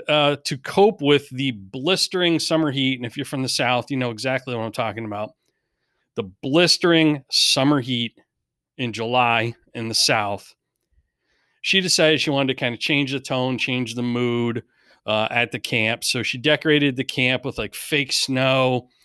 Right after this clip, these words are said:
um, set up a Christmas tree, and, um, went Christmas caroling, brought some other, some of her counselors Christmas caroling around to the cabins and stuff. And they,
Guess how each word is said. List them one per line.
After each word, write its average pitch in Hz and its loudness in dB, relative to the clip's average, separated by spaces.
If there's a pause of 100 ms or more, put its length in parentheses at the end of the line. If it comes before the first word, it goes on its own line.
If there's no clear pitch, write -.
(440)
um, 104 -2
set - 0
up 127 0
a - -12
Christmas - 0
tree, 139 2 (840)
and, 110 -2
um, 104 -2
went 123 -2 (220)
Christmas 151 0
caroling, 139 4
brought 120 0
some 127 -2
other, 123 0 (220)
some - 0
of 110 -2
her 117 -6
counselors 131 -4
Christmas - -4
caroling 131 2 (480)
around 113 0
to 113 -2
the 107 -2
cabins 113 -2
and 113 -4
stuff. 113 2
And 110 -6
they, 104 -6